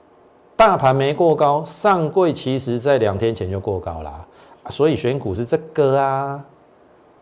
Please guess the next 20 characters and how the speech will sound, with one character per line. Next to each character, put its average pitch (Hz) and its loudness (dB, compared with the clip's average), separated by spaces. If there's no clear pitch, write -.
这 180 -6
个 156 4
啊， 151 0
中 170 -4
小 135 0
型 127 -2
电 170 -2
子 127 -4
在 156 -2
生 151 -6
技 147 -4
啊， 123 -2
我 135 -4
讲 113 -6
一 135 -6
个 135 -6
多 135 -2
月 139 0
了 107 -4
呢。 98 -4